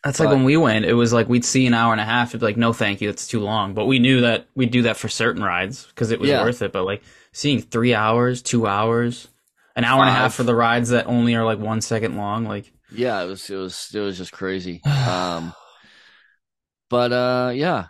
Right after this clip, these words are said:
Speaker 2: O-, o-, other than that, it was a fun, it was, we had a good time. Like, it wasn't
Speaker 1: Yeah, tell me,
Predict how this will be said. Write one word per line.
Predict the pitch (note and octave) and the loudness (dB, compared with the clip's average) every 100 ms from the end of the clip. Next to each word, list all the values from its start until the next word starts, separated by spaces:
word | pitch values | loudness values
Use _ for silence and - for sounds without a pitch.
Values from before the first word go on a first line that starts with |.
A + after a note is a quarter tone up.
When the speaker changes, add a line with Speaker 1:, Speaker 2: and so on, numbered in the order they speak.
| _ _ | _ _
Speaker 2:
O-, | F#2+ C3 B2+ | -4 -2 -2
o-, | B2+ - | -4 -4
other | A#2+ E3 E3+ | -4 -2 -4
than | A2+ | -4
that, | C3 D3 | -4 -4
it | |
was | G#2 G2 | -6 -10
a | |
fun, | - G#2 G#2 A2 | -8 -4 -4 -4
it | G2+ | -4
was, | A2 A2 G#2+ | -4 -6 -4
we | A#2 | -2
had | C3 | -2
a | |
good | G2 F#2+ | -4 -6
time. | F#2+ A2 A#2 B2 - | -6 -6 -4 -8 -12
Like, | - G2 | -10 -8
it | F2 | -6
wasn't | D#2+ F#3+ | -4 2
Speaker 1:
Yeah, | E3 | 2
tell | C3 D#3 | 2 2
me, | F3 E3 - | 2 2 -2